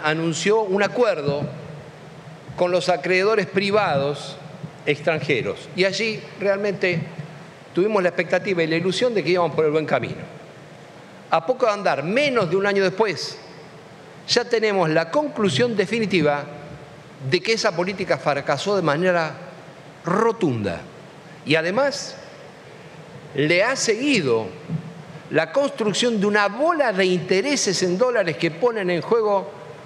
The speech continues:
la sustentabilidad de la economía argentina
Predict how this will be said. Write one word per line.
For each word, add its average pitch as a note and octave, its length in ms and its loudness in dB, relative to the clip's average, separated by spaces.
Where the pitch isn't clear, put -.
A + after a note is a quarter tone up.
la F3 180 2
sustentabilidad G3 920 0
de F3 180 0
la D#3+ 140 2
economía E3+ 760 0
argentina D#3+ 800 0